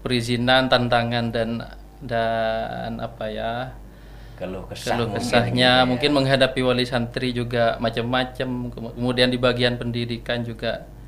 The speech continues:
Speaker 1: masalahnya juga berbeda-beda. Ya mungkin yang disampaikan Raufin tadi mungkin, eh, sama, mungkin, eh, apa, jadi wali santri ketika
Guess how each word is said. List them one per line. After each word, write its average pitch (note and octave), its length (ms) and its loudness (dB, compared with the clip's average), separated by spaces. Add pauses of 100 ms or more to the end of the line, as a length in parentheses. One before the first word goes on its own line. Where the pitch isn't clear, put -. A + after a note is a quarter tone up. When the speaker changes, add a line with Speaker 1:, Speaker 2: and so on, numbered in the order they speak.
(720)
Speaker 1:
masalahnya B2 480 4
juga A#2 220 0
berbeda-beda. A#2 1120 0 (320)
Ya B2+ 120 -4
mungkin C#3 240 -8
yang D3+ 100 -8
disampaikan C3 440 -6
Raufin B2 300 -4
tadi B2 240 -2
mungkin, D3+ 360 -8 (540)
eh, A#2+ 600 0
sama, B2 520 0
mungkin, C3+ 680 -6 (260)
eh, A#2+ 420 2 (220)
apa, D3+ 460 -2 (1800)
jadi A#2 220 -4
wali C#3 200 4
santri B2+ 580 -2
ketika A#2+ 680 2